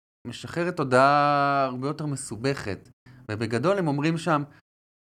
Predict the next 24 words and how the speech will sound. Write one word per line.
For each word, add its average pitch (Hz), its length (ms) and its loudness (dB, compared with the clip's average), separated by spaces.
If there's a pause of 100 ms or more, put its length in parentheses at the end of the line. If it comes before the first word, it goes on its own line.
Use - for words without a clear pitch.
(220)
"אה, 104 100 -6
אנחנו 113 240 -6
מרוצים 104 360 -8
שהגענו 98 400 -6
להסכם, 196 720 2
אבל 113 180 -4
זה 107 120 -4
הסכם 117 400 -4
שהותאם 127 640 0
לצרכים 120 300 -6
הבלעדיים 104 480 -4
של 101 180 -10
צ'רטר, 165 760 2
ולא 101 840 -4
כל 104 180 -6
אחד 101 280 -2
יקבל 95 260 -6
אותם 95 240 -6
דברים". 175 420 -4
כאילו 196 220 0
באים 196 220 4
להגיד 196 340 0
פה 180 140 -4
שהם 135 340 -2